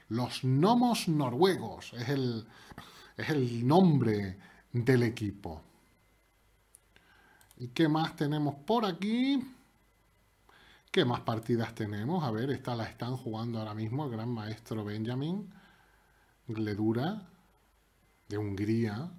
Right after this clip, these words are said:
contra el gran maestro Dopad de, de la India.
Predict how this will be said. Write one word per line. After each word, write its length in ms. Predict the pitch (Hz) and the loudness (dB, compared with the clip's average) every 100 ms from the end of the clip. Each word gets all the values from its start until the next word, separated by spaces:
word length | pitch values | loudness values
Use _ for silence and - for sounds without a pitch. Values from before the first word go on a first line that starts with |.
| - _ _ _ _ _ _ _ _ _ _ _ | -20 _ _ _ _ _ _ _ _ _ _ _
contra 960 | - 104 117 139 131 147 151 156 156 143 | -10 -4 -2 -2 -4 -4 -2 -2 -4 -2
el 140 | 113 | -2
gran 240 | 104 120 151 | -4 -4 -2
maestro 1400 | 139 113 123 127 - 147 143 147 147 147 147 151 135 110 113 | -2 -4 -6 -8 -8 -6 -4 -4 -2 -2 -2 -4 -8 -12 -10
Dopad 880 | 104 101 117 131 131 135 135 156 | -8 -8 -6 -8 -6 -6 -4 -4
de, 800 | 156 120 113 113 104 98 92 92 | -6 -4 -4 -4 -6 -8 -10 -10
de 120 | 92 90 | -12 -12
la 160 | 92 | -6
India. 640 | 113 135 139 113 101 120 | -2 -2 -2 -2 -4 -6